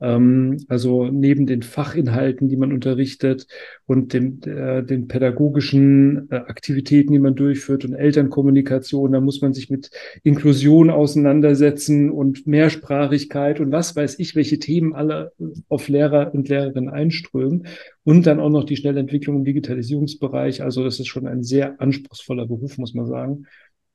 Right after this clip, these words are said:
Und, ähm, ja, also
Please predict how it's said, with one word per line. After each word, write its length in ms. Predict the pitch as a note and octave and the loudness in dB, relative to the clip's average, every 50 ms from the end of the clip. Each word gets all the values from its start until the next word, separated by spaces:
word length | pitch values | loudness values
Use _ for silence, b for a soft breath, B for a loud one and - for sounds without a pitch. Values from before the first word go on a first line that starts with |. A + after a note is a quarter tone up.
| _ _ _ | _ _ _
Und, 400 | - B2+ B2 B2+ B2+ A#2+ A#2 - | -2 0 2 2 0 0 -2 -2
ähm, 540 | B2 A#2+ A#2 A#2+ A#2+ A#2+ A#2 A#2 A2+ A#2 - _ _ _ _ _ _ _ _ _ _ _ _ _ - | -2 0 2 2 2 0 0 -2 -4 -6 -10 _ _ _ _ _ _ _ _ _ _ _ _ _ 0
ja, 220 | - D#3 D#3 B2 G2+ | 4 4 4 4 4
also 300 | A#2+ C3 B2 C#3 C3 | 2 2 4 2 2